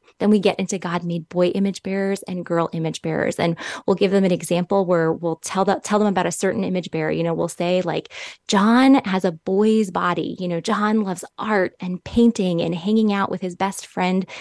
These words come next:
Jasmine." You know, "Is John a girl image bearer or a boy image bearer?" That's right. He's a boy image bearer because he has a boy's body. You know, it doesn't matter what he likes or doesn't like or is talented at or not talented at or who his friends are. You know, our, our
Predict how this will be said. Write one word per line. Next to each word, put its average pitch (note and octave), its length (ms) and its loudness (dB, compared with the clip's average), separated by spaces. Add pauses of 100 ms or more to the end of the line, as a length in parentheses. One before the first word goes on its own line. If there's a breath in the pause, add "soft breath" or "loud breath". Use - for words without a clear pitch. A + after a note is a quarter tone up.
(220 loud breath)
Jasmine." F3 680 0
You F3+ 100 -2
know, F3 100 0
"Is F3+ 160 -2
John F3+ 380 -2
a E3+ 80 -6
girl F#3+ 280 -2
image B3+ 280 2
bearer C#4 260 0
or C#4 140 0
a C#4 60 2
boy E4 220 -2
image G3+ 260 -2
bearer?" E3 260 -2
That's - 240 -6
right. - 160 0
He's D4+ 140 -2
a D4 80 0
boy C4+ 300 2
image B3+ 360 2
bearer G3+ 260 -2
because G3+ 360 -2 (300 loud breath)
he A3+ 100 -4
has G#3+ 200 -2
a A3+ 60 2
boy's G3 340 2
body. F#3+ 280 0
You F3 80 0
know, E3+ 80 0
it - 80 -8
doesn't A3 240 -6
matter G#3 280 -2
what G3+ 140 -2
he G#3+ 180 -2
likes G3 380 0
or F#3+ 120 0
doesn't F#3+ 340 -2
like F3+ 260 -2
or F3 80 0
is F3 120 0
talented G3 400 -2
at F#3+ 160 2
or F3 100 2
not F#3+ 200 0
talented F#3 380 -2
at F3 140 2
or F3+ 60 -2
who A#3 140 -2
his G#3+ 180 4
friends G3+ 300 -6
are. - 260 -6 (300 loud breath)
You G3+ 80 2
know, G3 180 2
our, F#3+ 520 2
our E3+ 300 0